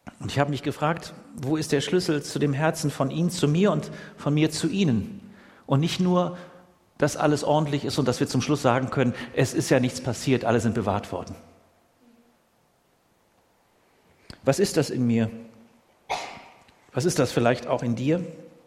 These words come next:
Was ist das, wenn du, und dazu gehöre ich ja auch, einer Gruppe vielleicht von fern nur begegne oder vielleicht sogar da vorbeifahre und merke, das ist eine wilde Horde?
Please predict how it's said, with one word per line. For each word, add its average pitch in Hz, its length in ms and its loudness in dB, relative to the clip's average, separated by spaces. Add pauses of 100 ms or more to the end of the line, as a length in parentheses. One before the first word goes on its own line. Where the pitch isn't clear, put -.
(680)
Was 160 120 6
ist 220 180 2
das, 185 160 4
wenn 180 180 4
du, 220 280 4
und 160 200 4
dazu 165 460 2
gehöre 175 260 6
ich 170 140 2
ja 156 140 4
auch, 190 260 4
einer 160 260 4
Gruppe 220 320 4
vielleicht 175 360 2
von 160 160 0
fern 233 260 2
nur 165 120 2
begegne 160 460 2
oder 165 180 4
vielleicht 156 300 4
sogar 151 200 4
da 147 80 4
vorbeifahre 170 640 4
und 151 120 2
merke, 190 280 4
das 170 120 4
ist 170 120 -2
eine 170 120 4
wilde 180 220 6
Horde? 147 300 2